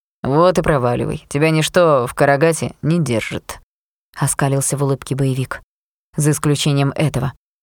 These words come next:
Икар помахал кистью, на тыльной стороне которой виднелась связующая руна. «Хорошо, что напомнил. Я мало того, что встряла в разговор,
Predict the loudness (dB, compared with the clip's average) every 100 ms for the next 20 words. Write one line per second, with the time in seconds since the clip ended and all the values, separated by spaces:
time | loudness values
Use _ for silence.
0 | -10 -4 -2 0 0 0 -2 -4 -2 -4
1 | -4 -6 -8 _ -6 -4 0 0 0 0
2 | 0 0 -2 -2 -2 -2 -2 -8 _ -8
3 | -2 0 2 0 0 -4 -6 -2 0 0
4 | 0 0 0 0 2 0 -4 _ _ _
5 | _ _ _ _ _ -2 2 2 2 0
6 | 2 2 2 2 2 2 0 -4 _ _
7 | _ 2 4 4 2 2 2 0 -4 0
8 | 2 2 0 0 0 0 -2